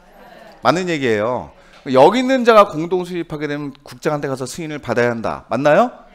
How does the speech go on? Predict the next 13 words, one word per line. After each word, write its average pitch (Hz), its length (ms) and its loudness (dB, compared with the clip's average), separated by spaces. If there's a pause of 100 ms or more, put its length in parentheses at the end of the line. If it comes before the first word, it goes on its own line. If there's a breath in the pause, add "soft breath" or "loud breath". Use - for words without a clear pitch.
그런 131 280 -2
얘기로 147 440 0 (240 loud breath)
변형해서 135 500 -6
나올 101 200 -4
수 110 120 -14
있다는 95 360 -10
거야. 76 320 -18
그러니까 117 100 -10
요것도 143 520 -2 (240 loud breath)
엄청 208 540 2
중요한 139 380 -8
지문에 120 360 -10
들어가. 80 720 -16